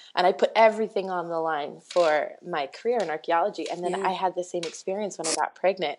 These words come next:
Speaker 1: So <laughs> I'm getting emotional
Speaker 2: Oh,
Speaker 1: too.
Speaker 2: isn't that something that, like, we
Speaker 1: Amazing.
Speaker 2: can, we all just understand? I mean,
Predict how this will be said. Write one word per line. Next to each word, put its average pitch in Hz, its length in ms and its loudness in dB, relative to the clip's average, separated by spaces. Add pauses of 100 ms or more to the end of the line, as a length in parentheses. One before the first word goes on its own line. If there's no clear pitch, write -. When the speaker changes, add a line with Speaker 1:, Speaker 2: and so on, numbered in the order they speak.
Speaker 1:
So 175 260 8
<laughs> - 40 10
I'm - 260 2
getting 302 460 2
emotional 247 560 4 (360)
Speaker 2:
Oh, 277 440 6 (160)
Speaker 1:
too. 269 80 6
Speaker 2:
isn't 311 280 4
that 190 220 2
something 262 680 0
that, 233 220 4
like, 202 260 2
we 214 180 -2
Speaker 1:
Amazing. 220 340 0
Speaker 2:
can, 214 520 -4
we 214 280 0
all 214 260 6
just 254 200 0
understand? 220 800 -2
I 196 80 -4
mean, 190 260 -6